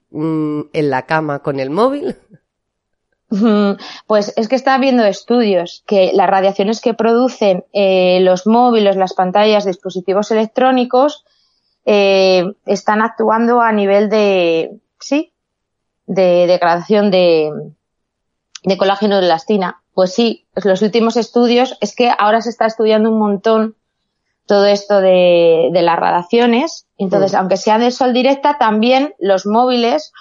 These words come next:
Speaker 2: hombre, y mucho, mucho menos, ¿vale? Pero sí, están produciendo el efecto del sol un poquito más pequeño. Mm.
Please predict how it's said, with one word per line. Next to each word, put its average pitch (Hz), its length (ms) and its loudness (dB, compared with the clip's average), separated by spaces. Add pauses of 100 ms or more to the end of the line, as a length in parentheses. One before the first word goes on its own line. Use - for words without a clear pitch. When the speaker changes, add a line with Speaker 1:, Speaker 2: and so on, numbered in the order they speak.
(100)
Speaker 2:
hombre, 208 340 -2
y 202 100 -4
mucho, 190 1040 -2 (320)
mucho 202 380 -4
menos, 247 600 -4 (720)
¿vale? 196 280 0
Pero 185 220 0
sí, 185 380 -4
están 196 280 -4
produciendo 214 580 0
el 214 100 2
efecto 240 420 -2
del 233 180 0
sol 339 320 0
un 214 100 -4
poquito 185 300 -8
más 175 180 -8
pequeño. - 480 -10 (360)
Mm. 190 180 -4